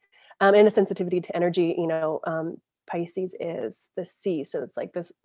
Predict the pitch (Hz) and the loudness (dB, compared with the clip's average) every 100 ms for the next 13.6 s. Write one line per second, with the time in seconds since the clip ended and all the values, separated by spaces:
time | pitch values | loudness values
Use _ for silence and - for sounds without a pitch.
0 | - 185 170 196 185 180 185 185 151 - | -6 -2 2 4 6 6 6 4 2 -2
1 | 175 190 185 180 170 190 175 165 170 156 | 0 2 2 0 0 2 2 0 -4 -4
2 | - 160 156 165 180 _ _ _ _ _ | -6 -6 -4 -8 -12 _ _ _ _ _
3 | _ _ - 175 156 - 170 165 - 185 | _ _ -2 0 0 -2 0 -2 -2 -2
4 | 165 165 170 180 196 269 302 - 190 175 | -2 -2 -4 -6 -4 -6 -8 -4 -2 -2
5 | 175 175 175 190 180 185 190 190 214 247 | -2 -4 -4 -6 -6 -8 -8 -6 -4 -4
6 | 320 _ _ _ _ - 196 190 180 180 | -6 _ _ _ _ 0 4 4 2 0
7 | - - _ 214 240 240 247 233 226 - | -4 -14 _ 4 4 8 8 8 6 0
8 | - 247 226 254 240 254 247 202 - 254 | 4 6 6 6 2 2 2 0 0 0
9 | 226 220 226 - 190 220 214 196 - _ | 0 -2 -2 -4 -4 -2 0 -2 -6 _
10 | _ _ 220 214 190 214 233 220 202 175 | _ _ 2 4 8 8 8 6 2 0
11 | 196 202 247 - - 202 220 240 - 214 | 2 2 0 -6 4 6 6 4 2 4
12 | 208 190 - - - - - 254 226 196 | 6 4 -2 -4 -4 -2 4 6 6 4
13 | 185 185 196 170 151 269 | 2 0 -2 -2 0 0